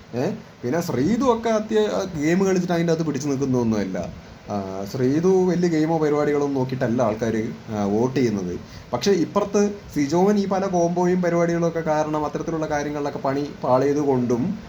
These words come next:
സിജോന് വോട്ട് കമ്മിയായപ്പോൾ ശ്രീതുവിന് എല്ലാ എപ്പോഴും വോട്ട് ചെയ്തുകൊണ്ടിരിക്കുന്ന ഒരു കൂട്ടം ഓഡിയൻസ് actually ഉണ്ട്. ശ്രീതുവിന് അത്യാവശ്യം ഫാൻ ബേസ് ഉണ്ട്. ഓക്കെ, ഓക്കെ. ആ, അപ്പോൾ അവരുടെ ഭാഗത്തുനിന്ന് വോട്ട് actually വരുന്നുണ്ട്. So അവർ നെഗറ്റീവ് ആവാത്തത് കൊണ്ടും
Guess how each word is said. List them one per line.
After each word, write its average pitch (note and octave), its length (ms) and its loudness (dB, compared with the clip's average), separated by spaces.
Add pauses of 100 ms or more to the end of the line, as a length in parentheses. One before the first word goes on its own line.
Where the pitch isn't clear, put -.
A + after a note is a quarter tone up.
(340)
സിജോന് D#3 420 2
വോട്ട് D3 400 2
കമ്മിയായപ്പോൾ C3+ 1000 0 (320)
ശ്രീതുവിന് E3 540 2
എല്ലാ F3 400 2
എപ്പോഴും F3 380 2
വോട്ട് E3 240 0
ചെയ്തുകൊണ്ടിരിക്കുന്ന D#3+ 640 2
ഒരു D3+ 120 2
കൂട്ടം C#3+ 480 0
ഓഡിയൻസ് C3 360 2
actually C3 420 0
ഉണ്ട്. A2 240 4
ശ്രീതുവിന് C#3+ 500 -2
അത്യാവശ്യം D3+ 260 -4
ഫാൻ D3+ 440 -4
ബേസ് G3 280 0
ഉണ്ട്. B2+ 380 0
ഓക്കെ, G#2+ 480 -4
ഓക്കെ. B2+ 360 0 (540)
ആ, B2+ 160 6
അപ്പോൾ E3+ 280 2
അവരുടെ G#3 640 0
ഭാഗത്തുനിന്ന് F#3 560 0
വോട്ട് G3+ 240 2
actually F3 440 0
വരുന്നുണ്ട്. B2 380 0
So A2 120 -4
അവർ D3+ 380 0
നെഗറ്റീവ് E3 400 0
ആവാത്തത് F3 400 0
കൊണ്ടും D3+ 500 -2